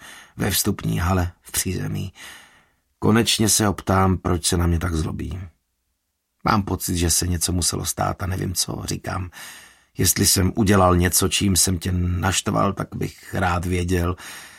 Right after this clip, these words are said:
co se stalo, abych se mohl omluvit a napravit to.“ Doufám, že trochu změkne a vzpomene si, že jsme vlastně kamarádi. Ale bohužel se to nestane.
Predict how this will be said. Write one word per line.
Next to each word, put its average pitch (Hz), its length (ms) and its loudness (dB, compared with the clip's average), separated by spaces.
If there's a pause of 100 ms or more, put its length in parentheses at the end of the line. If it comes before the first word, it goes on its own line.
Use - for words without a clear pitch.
(160)
co - 180 0
se 95 180 4
stalo, 104 320 2
abych 92 260 2
se - 120 2
mohl 92 240 6
omluvit 98 500 6
a 90 40 4
napravit 92 480 2
to.“ - 160 -6 (800)
Doufám, 98 680 4
že 82 300 2 (500)
trochu - 340 0
změkne 90 640 0
a 85 60 -2
vzpomene 90 460 -2
si, - 160 0
že 87 100 0
jsme 95 200 -2
vlastně 98 360 -4
kamarádi. - 600 -8 (840)
Ale 110 300 4
bohužel 101 580 4
se 110 160 0
to 110 140 0
nestane. 101 580 0